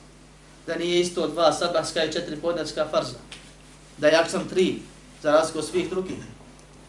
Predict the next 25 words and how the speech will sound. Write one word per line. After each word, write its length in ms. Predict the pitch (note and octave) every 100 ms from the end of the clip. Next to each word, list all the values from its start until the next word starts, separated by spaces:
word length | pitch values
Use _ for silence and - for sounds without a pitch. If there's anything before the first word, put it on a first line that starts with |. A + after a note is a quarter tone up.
| - -
Da 80 | D3+
se 160 | D3+
klanja 320 | F3+ F3+ E3+ -
ta, 140 | G3+
od 140 | F#3+ F#3+
tad 160 | F#3
do 120 | F3+ F#3
tad. 240 | D#3 - - - - - - - - - - - - - - D#3
Ne, 120 | E3+
neki 240 | E3+ F3+
imaju 200 | F3+ E3+
sunnete 440 | - F3+ D#3+ D#3+ F3+
prije, 360 | F3 E3 D#3 - - - - - - - - - E3
neki 260 | F3 F3
sunnete 440 | D#3+ F3+ D#3+ E3 E3
prije 200 | F3 D#3+
i 120 | D3+
poslije, 520 | F3 F3+ E3 D3+ D3+ - - - - - - - - -
a 100 | C#3+
neki 340 | E3+ F3+ F3+ D#3+
nemaju 400 | E3 F3 D#3 D3
sunneta 600 | E3+ E3 D3+ D#3+ D3+ - - - - -
nikako, 420 | F3 F3+ F3 C#3 C3
poput 320 | C#3 C#3+ D3
ikindije. 560 | D3 E3 D#3 D3 C#3+